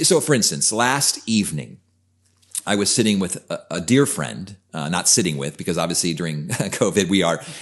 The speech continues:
having this conversation on the phone, and we were actually exploring. We called each other with the intention of exploring the areas where we disagree.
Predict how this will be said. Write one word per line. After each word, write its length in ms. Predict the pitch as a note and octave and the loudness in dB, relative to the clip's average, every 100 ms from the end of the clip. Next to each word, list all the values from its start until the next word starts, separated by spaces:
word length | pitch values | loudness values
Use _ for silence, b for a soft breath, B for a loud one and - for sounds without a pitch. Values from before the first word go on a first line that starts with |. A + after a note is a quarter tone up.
| B | B
having 200 | A#2 G#2+ | 0 0
this 120 | G#2 | 0
conversation 600 | G#2+ F#2+ - G2 F#2+ G2+ | 0 0 2 2 2 -2
on 220 | - E2+ | -2 -4
the 80 | D2+ | -4
phone, 680 | - - G#2 G2 F2 E2+ E2+ | -6 -2 2 2 0 -2 -6
and 180 | F2+ G2+ | -2 0
we 100 | A#2+ | 0
were 160 | C3 | 0
actually 360 | G2+ G#2+ - G#2+ | -2 -2 0 0
exploring. 1120 | F#2+ F2 - A2 A#2 A#2 A2+ F#2 B1+ A#1 - - | 2 2 0 0 2 4 4 2 -2 -8 -16 -2
We 220 | A2 G#2 B B | 0 2 B B
called 640 | - C#3+ C3 C#3+ D#3 D#3+ B B | -2 2 4 2 0 -4 B B
each 280 | C#3 C3+ - | 0 0 2
other 400 | A#2+ A#2+ A#2+ A#2 | 0 0 2 -2
with 220 | A2+ G#2+ G#2+ | -2 -6 -2
the 120 | G#2 | -2
intention 920 | F2+ F2 - - G#2+ F2+ - - - _ _ _ _ _ B B B B | 0 -2 -6 -2 0 0 -2 -4 -16 _ _ _ _ _ B B B B
of 160 | G#2 G2+ | 0 0
exploring 1300 | F#2 - - - - B2 A#2+ B2 A#2+ F2+ A1+ - - - _ _ _ _ _ _ - | 2 2 2 0 0 2 4 6 6 2 -2 -10 -14 -18 _ _ _ _ _ _ -4
the 220 | G2 - | 0 2
areas 480 | G#2+ A2 G2+ G2 E2+ | 2 2 2 2 0
where 160 | F#2+ F2+ | 2 2
we 100 | F2 | 0
disagree. 540 | D2+ D2+ - - - | -2 -4 -4 -8 -16